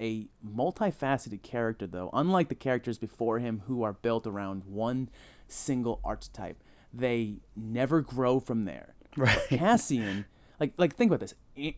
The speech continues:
Speaker 1: Anakin Skywalker was built on a desert planet. I'm just gonna bring him up as a random example.
Speaker 2: Okay.
Speaker 1: Um, Anakin Skywalker built on a desert planet. He's one of those, um, hot, hot-headed people who has a one-track mind,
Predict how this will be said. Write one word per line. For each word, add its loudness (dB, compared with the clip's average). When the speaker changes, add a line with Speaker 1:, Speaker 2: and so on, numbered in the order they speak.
Speaker 1:
Anakin 4
Skywalker 0
was -6
built 2
on 0
a -4
desert -2
planet. -8
I'm -8
just -4
gonna -4
bring -4
him -2
up -6
as -8
a -6
random -4
example. -10
Speaker 2:
Okay. 0
Speaker 1:
Um, 0
Anakin -2
Skywalker 2
built 2
on -2
a -4
desert -2
planet. -6
He's 2
one 6
of 6
those, 2
um, -2
hot, 2
hot-headed 6
people 2
who 4
has 4
a 4
one-track 2
mind, -4